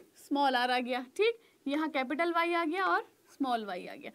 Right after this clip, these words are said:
तो इस तरीके से क्या है, ये पृथक पृथक है, अलग अलग है, ठीक है, इसलिए यहाँ पर ये इस तरीके से आपका आ गया है। हम्म, अब क्या हुआ,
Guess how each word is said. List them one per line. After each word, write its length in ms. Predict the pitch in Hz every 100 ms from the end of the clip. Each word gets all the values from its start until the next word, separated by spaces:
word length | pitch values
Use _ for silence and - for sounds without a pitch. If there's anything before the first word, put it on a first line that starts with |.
| - _ -
तो 60 | 339
इस 180 | 349
तरीके 320 | 381 349 311 349
से 120 | 359
क्या 160 | 359
है, 140 | 359 403
ये 100 | 480
पृथक 360 | 330 320 359 359
पृथक 280 | 285 269 254
है, 120 | 247 -
अलग 260 | 311 349 285
अलग 260 | 247 214
है, 80 | 202 - - -
ठीक 140 | 339
है, 100 | 427 427 - _
इसलिए 300 | - 294 330
यहाँ 260 | 349 330 302
पर 160 | 320
ये 140 | 320 359
इस 180 | - 302
तरीके 320 | 269 262 277
से 100 | 311
आपका 260 | 311 220 392 622 -
आ 100 | 220
गया 240 | 208 170
है। 140 | 85 - _ _ _ _ -
हम्म, 220 | 302 226 - - - _
अब 180 | - 381 -
क्या 140 | 415
हुआ, 280 | 392 381